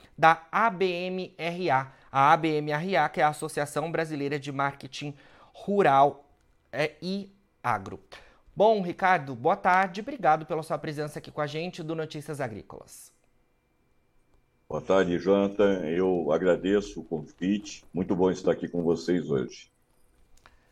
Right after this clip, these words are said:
Speaker 1: Nós é que agradecemos, Ricardo. Bom, queria que você começasse dando pra gente os dados gerais em relação a essa pesquisa, porque,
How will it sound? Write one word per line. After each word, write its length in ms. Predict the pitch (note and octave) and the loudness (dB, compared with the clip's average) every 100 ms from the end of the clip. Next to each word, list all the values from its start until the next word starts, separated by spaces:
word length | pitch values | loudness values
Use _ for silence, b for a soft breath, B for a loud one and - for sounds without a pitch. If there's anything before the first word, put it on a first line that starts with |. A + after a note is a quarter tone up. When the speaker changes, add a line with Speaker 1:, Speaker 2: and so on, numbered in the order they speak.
| b b _ | b b _
Speaker 1:
Nós 240 | C3 C3+ | -2 -2
é 60 | D3 | -2
que 100 | D#3 | -4
agradecemos, 800 | C#3+ D3 D3 C#3 D3+ C3+ B2+ B2 | -2 -2 -2 -4 -4 -4 -4 -8
Ricardo. 580 | C3+ E3 D3 B2+ A#2 - B B B - | -4 2 4 4 0 -10 B B B 2
Bom, 400 | F3 F#3+ C#3+ A2+ | 4 6 4 -2
queria 220 | E3+ G#3 | -2 -2
que 80 | A#3 | 0
você 240 | B3 A#3+ | -2 -2
começasse 640 | A3+ A3 G3 - E3 D#3+ D#3 | -4 -4 -4 0 0 0 -4
dando 380 | C#3+ C#3+ C#3 | -2 -2 -6
pra 160 | C3+ C3 | -8 -8
gente 260 | C#3+ C#3 C#3+ | -6 -8 -10
os 140 | B2 | -4
dados 420 | C#3 C#3+ B2+ A#2 | -2 -2 -6 -10
gerais 720 | - D3 C3 B2+ C#3+ C3 G#2+ | -8 -4 -4 -2 -2 -2 -6
em 60 | A2+ | -10
relação 400 | A#2+ A2+ A2 A#2 | -8 -8 -8 -10
a 20 | |
essa 160 | A2 G#2+ | -10 -12
pesquisa, 640 | G#2 - - F3+ E3 B2 | -12 -16 -6 -2 -2 -2
porque, 520 | B2 G3+ G3+ G3 F#3+ | -6 -6 -2 0 0